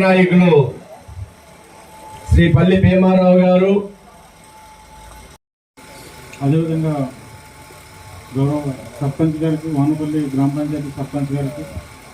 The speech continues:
Speaker 2: అదేవిధంగా వేదికను అలంకరించిన ఇతర ప్రజా నాయకులందరికీ, అదేవిధంగా ఈరోజు ఈ కార్యక్రమంలో పాల్గొనడానికి విచ్చేసిన వానపల్లి గ్రామ ప్రజలందరికీ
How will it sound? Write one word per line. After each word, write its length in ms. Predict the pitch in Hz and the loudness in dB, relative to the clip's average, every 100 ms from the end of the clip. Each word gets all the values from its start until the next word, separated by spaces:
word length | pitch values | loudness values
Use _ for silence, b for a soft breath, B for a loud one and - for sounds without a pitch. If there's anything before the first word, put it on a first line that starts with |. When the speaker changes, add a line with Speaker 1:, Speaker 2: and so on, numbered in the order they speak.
| - - - | -20 -18 -6
Speaker 2:
అదేవిధంగా 420 | 139 160 160 165 147 | -2 0 -2 -6 -4
వేదికను 360 | 147 160 165 165 | -2 -2 -6 -8
అలంకరించిన 560 | 165 160 160 156 165 156 135 123 - - - - - 139 | -8 -6 -8 -8 -8 -6 -6 -10 -18 -20 -20 -20 -6 -6
ఇతర 180 | 151 160 143 123 - - | -2 -2 -2 -6 -10 -6
ప్రజా 240 | 147 156 160 | -4 -2 -2
నాయకులందరికీ, 760 | 156 156 151 151 147 147 143 170 - - - - | 0 -2 -2 -6 -8 -8 -10 -14 -18 -20 -20 -8
అదేవిధంగా 460 | 143 165 160 165 185 175 | -4 -4 -4 -4 -6 -4
ఈరోజు 260 | 160 165 165 170 | -4 -4 -6 -10
ఈ 20 | 151 | -8
కార్యక్రమంలో 600 | 147 160 160 160 165 165 160 139 | -4 -4 -2 -4 -6 -6 -8 -8
పాల్గొనడానికి 580 | 139 156 165 165 160 156 151 | -4 -4 -4 -6 -6 -8 -8
విచ్చేసిన 480 | 151 160 139 - 151 127 127 - - - 127 | -6 -6 -6 -6 -4 -4 -6 -16 -20 -12 -6
వానపల్లి 420 | 131 156 165 165 156 | -2 -2 -4 -8 -6
గ్రామ 180 | 160 156 147 | -4 -4 -6
ప్రజలందరికీ 580 | 147 156 156 156 156 | -4 -4 -2 -2 -4